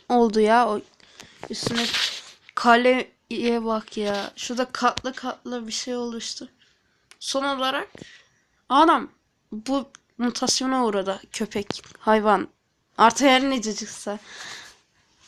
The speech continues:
Su kaldı zaten.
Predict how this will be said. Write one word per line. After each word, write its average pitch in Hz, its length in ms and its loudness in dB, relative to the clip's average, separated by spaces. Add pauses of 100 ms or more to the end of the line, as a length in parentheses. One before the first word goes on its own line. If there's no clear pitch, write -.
(1500)
Su - 280 0
kaldı - 380 -10
zaten. - 420 -14